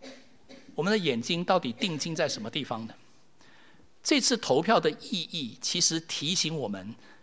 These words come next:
世上的一切都是暂时的。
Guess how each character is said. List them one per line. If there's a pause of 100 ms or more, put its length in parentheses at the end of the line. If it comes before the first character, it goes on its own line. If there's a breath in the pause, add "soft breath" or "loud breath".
(120 soft breath)
世
上
的
一
切 (100)
都
是
暂
时
的。